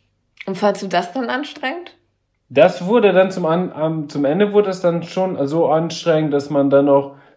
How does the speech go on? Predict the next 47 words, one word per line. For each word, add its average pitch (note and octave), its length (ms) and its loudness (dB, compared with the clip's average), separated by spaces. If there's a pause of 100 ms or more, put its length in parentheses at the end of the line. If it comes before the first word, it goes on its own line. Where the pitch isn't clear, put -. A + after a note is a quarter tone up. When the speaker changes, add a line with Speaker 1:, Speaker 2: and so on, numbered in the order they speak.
Speaker 2:
zwischendurch C#3+ 500 0
immer C#3+ 240 2
wieder C#3 180 2
eine C#3 140 2
Ruhephase A#2+ 640 0
einbauen A2+ 360 -6
musste. A#2 500 -14 (300)
Aber C#3+ 180 6
natürlich C#3+ 420 2
auch D#3 100 0
fürs C#3 240 -6
Pferd D3+ 300 4
ist A#2 120 -10
das A#2+ 120 -8
natürlich A#2+ 340 -6
anstrengend, A#2+ 400 -6
wenn A#2 80 -2
du A#2+ 60 -2
ohne A#2+ 260 -4
Bügel A#2+ 320 -6
reitest. G#2+ 680 -12 (540)
Aber C3+ 220 8
mit E3+ 220 4
den F#3+ 180 2
Bügeln, G3 800 -2
das - 160 -6
soll C#3+ 200 6
man F#3+ 180 2
ja F3+ 120 8
eigentlich F3+ 300 6
nicht, F3+ 200 0
aber F3 160 4
mit D#3 160 2
den D#3 160 0
Bügeln D#3 300 0
hat D3 160 0
man C#3 160 2
ja C3 160 4
immer, E3+ 680 0 (680)
so C#3 320 4
kann C#3 140 0
man C3+ 100 2
sich C3+ 140 -4
immer D#3 220 2
ein C#3 160 2
bisschen D3 380 0
abfangen, C#3 800 -2